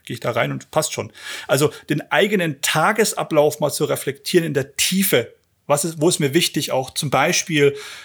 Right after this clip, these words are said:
haben wir gesagt, ähm, ist es uns wichtiger, dass das Schlafzimmer akustisch abgetrennt ist mit einer Tür, als der Arbeitsbereich. Weil wenn Caro noch im Bett liegt und, oder umgedreht ich noch im Bett liege, während die andere Person vielleicht schon arbeiten möchte,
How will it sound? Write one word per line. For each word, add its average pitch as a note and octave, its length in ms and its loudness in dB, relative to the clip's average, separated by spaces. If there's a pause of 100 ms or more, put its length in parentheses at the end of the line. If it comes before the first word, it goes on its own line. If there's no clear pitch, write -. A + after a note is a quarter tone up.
(100)
haben C#3+ 80 0
wir C#3 80 4
gesagt, C#3 420 -2
ähm, C3 360 -4 (140)
ist C#3 140 -2
es C#3 100 0
uns C3 280 0
wichtiger, G3+ 560 2 (160)
dass - 160 -4
das B2 120 -4
Schlafzimmer D3+ 720 0
akustisch - 500 -2
abgetrennt F3+ 540 -4
ist F#3 160 -2
mit F#3 160 -8
einer E3+ 140 -4
Tür, G3+ 400 2 (220)
als C3 200 -2
der B2+ 120 2
Arbeitsbereich. B2+ 920 -2 (200)
Weil B2+ 280 -2
wenn C3 160 -4
Caro D3+ 400 2
noch C#3+ 180 0
im B2+ 140 -12
Bett D3+ 260 0
liegt G#3 380 -2
und, - 240 -4
oder - 160 0
umgedreht G3 500 2
ich E3 140 -4
noch F#3+ 160 0
im F3 80 -2
Bett F3 240 0
liege, F#3 260 0
während D3 260 0
die C#3+ 60 -6
andere D#3 300 -4
Person C#3+ 340 -2
vielleicht C3+ 300 -2
schon C3+ 100 -6
arbeiten D3 460 0
möchte, E3 360 -4